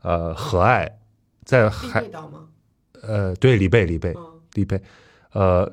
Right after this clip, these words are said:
Speaker 1: 这个岛我，因为那个岛上呢，我去的时候就没有中国人，然后那个岛上大概只有七八家那种比较大的酒店，还有一些小民宿。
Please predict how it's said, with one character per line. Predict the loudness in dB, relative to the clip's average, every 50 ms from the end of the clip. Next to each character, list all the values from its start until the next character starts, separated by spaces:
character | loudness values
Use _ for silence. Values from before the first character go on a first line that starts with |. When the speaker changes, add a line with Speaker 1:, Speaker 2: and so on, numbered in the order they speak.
| -10 _ -18 -14 -2
Speaker 1:
这 | 0 2
个 | 2 4
岛 | 4 4 4 4
我， | 4 4 4 2 2 0 -2
因 | 0 2 4
为 | 4 6
那 | 4
个 | 4
岛 | 4 4 2 2 4
上 | 2 4 4
呢， | 6 4 4 4
我 | 4 4
去 | 2 2 0 2 2
的 | 2
时 | 4 2
候 | 0
就 | 0 0
没 | -2 -2
有 | -2
中 | -4 -4 -8 -6
国 | -6 -6
人， | -8 -8 -12 -14 _ _
然 | -6 -4 -2
后 | 0
那 | 0
个 | 0
岛 | 2 2 2 2
上 | 2 2
大 | 2 4
概 | 4 4 2
只 | 2 2 2
有 | 4 4 4
七 | 2 0 -6 -2
八 | 0 0 0
家 | 0 2 0 0 0 0 -2 -6
那 | -6 -4
种 | -4 -2 -2
比 | -2 -2 -2
较 | -2 0
大 | 2 2 2 4
的 | 2 0
酒 | -2 -4 -6 -6
店， | -6 -8 -8 -8
还 | -6 -6
有 | -4
一 | -4
些 | -4
小 | -6 -4 -4 -4 -4
民 | -4 -6 -8 -8
宿。 | -6 -6 -6 -6